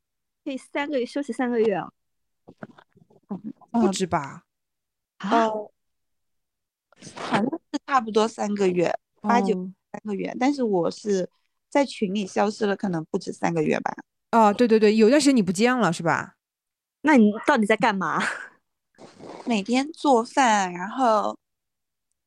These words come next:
Speaker 2: 抄经，然后看病，然后去晒太阳吧。
Speaker 1: 那你有跟外界的人交流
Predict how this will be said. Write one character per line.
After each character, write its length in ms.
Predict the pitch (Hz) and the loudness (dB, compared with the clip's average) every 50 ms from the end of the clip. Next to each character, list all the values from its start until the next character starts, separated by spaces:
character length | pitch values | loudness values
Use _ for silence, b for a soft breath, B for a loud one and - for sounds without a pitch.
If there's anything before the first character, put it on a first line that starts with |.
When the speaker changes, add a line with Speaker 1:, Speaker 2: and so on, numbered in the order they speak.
| _ | _
Speaker 2:
抄 340 | _ - - 285 262 247 240 | _ -8 -2 0 0 0 0
经， 500 | 240 - _ - 240 233 220 220 226 226 | -2 -8 _ -10 -8 -8 -6 -8 -8 -8
然 200 | 220 196 175 180 214 | -8 -6 -6 -8 -8
后 400 | 233 262 240 220 202 190 190 - _ _ | -6 -4 -2 -2 -2 -4 -6 -10 _ _
看 240 | - - 269 233 - 196 - - | -6 -4 -4 -4 -4 -6 -10 -12
病， 380 | - 233 214 208 185 170 160 175 175 | -10 -10 -8 -8 -10 -12 -12 -12 -10
然 100 | 175 175 214 - | -10 -10 -10 -10
后 260 | 233 214 208 196 202 - _ _ _ _ _ _ _ _ _ | -8 -6 -6 -6 -6 -10 _ _ _ _ _ _ _ _ _
去 140 | - - 254 | -8 -8 -8
晒 220 | 254 - 285 254 233 | -2 2 2 2 2
太 220 | - 277 277 254 | 0 0 0 0
阳 200 | 226 202 175 160 | 0 0 -4 -4
吧。 220 | 175 - 151 - - - _ _ _ _ _ _ _ _ _ | -6 -6 -6 -6 -10 -12 _ _ _ _ _ _ _ _ _
Speaker 1:
那 120 | - 294 302 | 0 4 4
你 100 | 285 285 | 6 6
有 80 | 240 202 | 6 6
跟 220 | 202 226 233 240 | 4 4 2 2
外 180 | 262 269 233 202 | 2 0 0 0
界 280 | - - 226 220 202 185 | -2 -2 -2 -2 -2 0
的 160 | 185 180 175 | -2 -4 -4
人 200 | 170 165 165 170 | -4 -6 -8 -10
交 320 | - - - 196 185 185 180 | -10 -8 -6 -4 -4 -4 -4
流 240 | 175 156 - - | -6 -8 -10 -12